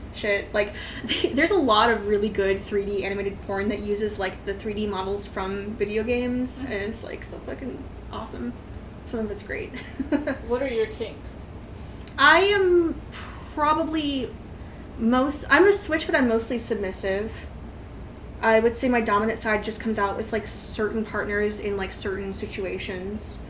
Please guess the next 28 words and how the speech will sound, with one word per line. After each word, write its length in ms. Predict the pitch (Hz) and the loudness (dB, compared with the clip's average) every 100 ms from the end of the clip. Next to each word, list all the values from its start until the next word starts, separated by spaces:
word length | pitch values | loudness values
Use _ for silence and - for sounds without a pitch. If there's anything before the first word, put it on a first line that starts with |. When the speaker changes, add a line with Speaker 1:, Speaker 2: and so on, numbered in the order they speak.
| - - - - - - | -14 -14 -12 -12 -10 0
Speaker 1:
Um, 580 | 214 214 208 208 208 - | 4 4 4 0 -2 2
I 180 | 220 233 | 6 8
like, 600 | 240 233 247 294 370 - - - - - - - - - - - - - - - - - | 6 4 6 8 6 2 -12 -14 -14 -14 -14 -14 -14 -14 -14 -14 -12 -8 -6 -8 2 8
I'm 180 | 330 311 | 10 10
not 260 | 440 - | 8 6
nearly 360 | 285 311 339 320 | 6 6 6 4
as 300 | 262 262 247 | 4 4 4
into, 720 | 254 254 - 254 233 226 226 | 4 4 2 2 2 2 0
like, 360 | 214 202 196 208 | 2 2 2 0
impact 720 | 226 240 262 254 262 - - | 0 2 4 4 2 -8 -6
play 360 | - 262 254 262 | 2 4 4 4
or, 140 | 214 | 2
like, 160 | 202 202 | 2 -2
physical 800 | - 214 214 226 220 208 202 196 - - | 0 2 2 0 0 2 2 0 -12 -12
pain 480 | - - 226 254 294 | -6 0 2 2 2
than 100 | 302 | -2
I 80 | 294 | -2
used 420 | 294 285 311 - | 0 0 -2 -4
to 60 | 339 | -4
be, 340 | 330 320 320 - | 0 0 0 2
but 100 | 240 | 4
I 100 | 233 | 6
really 340 | 208 233 269 262 | 4 2 2 2
like 240 | 233 226 | 0 0
restraint, 800 | 190 - - 208 214 302 311 - | -4 -4 -4 -4 -2 -2 -4 -2
and 120 | 226 | 0
I 120 | 220 | 2
like, 320 | 208 208 202 | 4 2 0